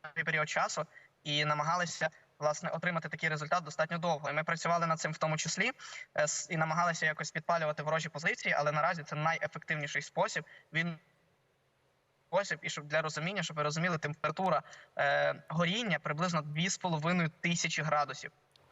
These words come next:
Тобто сховатися від такої температури об'єктивно неможливо. І росіяни це розуміють.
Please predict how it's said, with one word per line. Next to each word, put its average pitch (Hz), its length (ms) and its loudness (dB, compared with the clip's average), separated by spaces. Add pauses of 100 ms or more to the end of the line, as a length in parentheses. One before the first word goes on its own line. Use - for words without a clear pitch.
(540)
Тобто 160 500 2
сховатися 165 600 0
від 151 100 -4
такої 151 220 0
температури 151 520 0
об'єктивно 156 520 0
неможливо. 143 520 0
І 143 120 0
росіяни 151 440 0
це 165 120 -6 (1200)
розуміють. - 460 -6